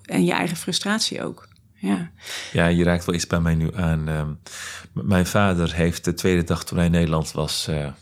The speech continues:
Speaker 2: was een arbeidersmigrant, hè, Nederlands geleerd, maar het mocht niet onder werktijd.
Speaker 1: Hm.
Speaker 2: Dus dat zeg ik vaak ook op congressen van, eh, eh, denk niet alsof alle mensen geen Nederlands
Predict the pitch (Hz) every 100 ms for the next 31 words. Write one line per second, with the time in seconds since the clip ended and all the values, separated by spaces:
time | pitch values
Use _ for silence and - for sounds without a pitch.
0 | _ 90 92 95 104 87 82 - 85 -
1 | 78 73 98 - - - 90 92 92 92
2 | - 92 92 95 - 90 87 90 92 90
3 | 80 76 73 73 - - - - _ -
4 | - 220 220 208 - _ - 78 80 87
5 | 82 82 - 80 76 - - - 80 -
6 | 80 73 - 76 80 73 71 71 71 -
7 | - - - _ _ - - - 98 104
8 | 104 104 90 87 90 - 92 90 87 85
9 | - 90 85 80 82